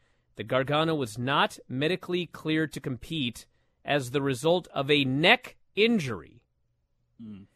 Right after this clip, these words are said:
Speaker 1: Now, here's what I know and here's what I don't know,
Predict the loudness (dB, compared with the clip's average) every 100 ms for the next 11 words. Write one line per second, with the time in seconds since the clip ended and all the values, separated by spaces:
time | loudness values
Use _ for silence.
0 | _ _ -4 0 2 0 -6 _ _ _
1 | _ _ _ _ _ _ _ _ _ _
2 | _ -8 4 4 6 8 8 8 10 10
3 | 8 6 0 0 2 2 2 -2 -6 -16